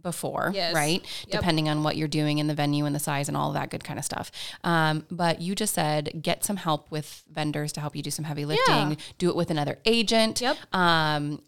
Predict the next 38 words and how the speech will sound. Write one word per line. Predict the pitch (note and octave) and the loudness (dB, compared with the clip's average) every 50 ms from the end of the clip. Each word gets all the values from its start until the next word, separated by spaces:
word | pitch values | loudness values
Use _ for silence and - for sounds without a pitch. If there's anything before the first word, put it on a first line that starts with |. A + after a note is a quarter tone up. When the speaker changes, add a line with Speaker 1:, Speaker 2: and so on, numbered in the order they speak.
| _ - | _ 0
Speaker 2:
Partner | - G#4 A4+ A4 | 2 4 6 6
Speaker 1:
and | G4 D#4 | 6 6
Speaker 2:
with | C#4+ - | 4 2
somebody, | A#3+ A3 G#3 G3+ G3 - | 0 -2 -2 -2 -2 -2
if | B3+ - | -2 0
it | D#4 | 2
makes | E4 F4+ F#4+ | 2 2 4
Speaker 1:
partner | - G3+ B3+ B3+ G3 | 6 6 6 6 6
Speaker 2:
sense. | F3+ | 4
Speaker 1:
with | E3+ D#3+ | 2 2
somebody, | - D#3 D3+ C#3+ D3 | 0 0 -2 -2 0
Speaker 2:
If | D#3+ | 0
Speaker 1:
yes. | D3+ C3+ C#3 | 2 2 2
Speaker 2:
something | D4 D4+ E4 | 2 2 2
you | E4 E4+ | 0 0
wanna | E4+ F4 F4+ F4 | 0 0 0 0
do. | B3 G#3+ G#3+ A3 A3+ - - _ _ _ _ - | 0 0 0 -2 -4 -6 -14 _ _ _ _ 2
Um, | A3 A#3 A#3 A3 G#3+ A3 A3 - - - _ _ | 4 6 6 6 4 2 0 -4 -6 -10 _ _
uh, | - A#3+ A#3+ - - | 0 0 0 0 0
we've | A#3+ C4 B3+ | -2 -4 -2
had | C4+ D4+ D#4 - | -2 -2 0 0
some | F#4 - | -2 0
agents | F3 G3+ A#3+ A#3+ B3+ - - | 0 0 -2 -2 -4 -4 -4
who | - A#3+ B3 A#3 G#3+ | -4 -2 -2 0 -2
are | - - A3 A3+ A3 A3 G#3 F#3+ | 0 0 0 0 0 0 -2 -2
really | A3+ A3 A3 C4 C#4 F4 | -6 -6 -4 -2 -2 -2
good | C4+ A3 G3+ G#3 A3 | 2 4 4 4 4
about | A#3 B3+ A#3 B3 | 2 0 -2 -2
finding | A#3+ B3 A#3+ A#3 | -4 -4 -4 -4
sponsors | G#3 - - G#3 G3 F#3+ G3 - F#3+ F#3+ | -6 -6 -4 -4 -4 -4 -4 -6 -6 -8
for | - - E3+ | -6 -6 -6
their | F3 F3 C#3+ | -6 -6 -6
events. | E3 - B2+ C3 G#3 G#3+ - - | -6 -6 -6 -6 -4 -6 -6 -2
Speaker 1:
Yeah. | F3+ F3 E3 | 0 0 0
Speaker 2:
So | A3 | 2
they | A3 G#3+ G#3+ G#3 G#3 | 2 4 4 4 2
have | G#3 - A3 G#3 G3+ G3+ G3+ G3 G#3 | 2 2 2 2 2 2 2 0 0
lender, | A3+ A3+ A3 A3 A3+ A3+ G#3 G#3 A3+ | 0 0 2 2 2 2 2 0 -2